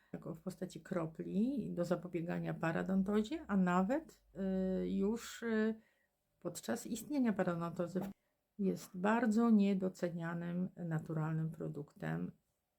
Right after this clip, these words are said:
często zapomnianym, często również posiadanym we własnych apteczkach, ale niezauważanym,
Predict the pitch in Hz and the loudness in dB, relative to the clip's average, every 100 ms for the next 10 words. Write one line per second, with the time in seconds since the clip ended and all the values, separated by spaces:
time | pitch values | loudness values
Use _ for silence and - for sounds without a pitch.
0 | _ _ _ _ _ _ _ - 151 - | _ _ _ _ _ _ _ -10 -8 -2
1 | 165 185 - 190 196 285 247 156 151 185 | 2 2 2 4 4 4 2 2 -2 -6
2 | - - - - - - - _ - 185 | -10 -20 -20 -20 -20 -20 -20 _ 0 2
3 | 185 202 185 180 190 185 - 190 190 185 | 2 0 2 2 4 2 2 0 2 2
4 | 175 170 165 196 196 175 165 160 175 175 | 0 -2 0 0 2 0 -2 -4 -6 -8
5 | 175 - 165 160 - 170 233 294 - _ | -10 -6 -6 -6 -6 -2 -2 -4 -14 _
6 | _ _ _ 185 175 180 202 190 196 185 | _ _ _ -2 2 6 6 8 6 4
7 | 170 170 165 151 147 170 226 | 0 -2 0 -2 -2 -4 -6